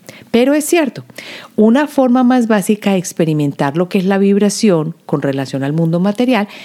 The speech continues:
es cuando una cosa u objeto vibra muy bajito, y esto lo sabemos,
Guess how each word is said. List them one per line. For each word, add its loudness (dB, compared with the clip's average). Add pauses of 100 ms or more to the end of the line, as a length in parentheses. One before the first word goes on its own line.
(120)
es -4
cuando 0
una 2
cosa 0
u -2
objeto -2
vibra 0
muy 4
bajito, 0
y 0
esto -4
lo 2
sabemos, -2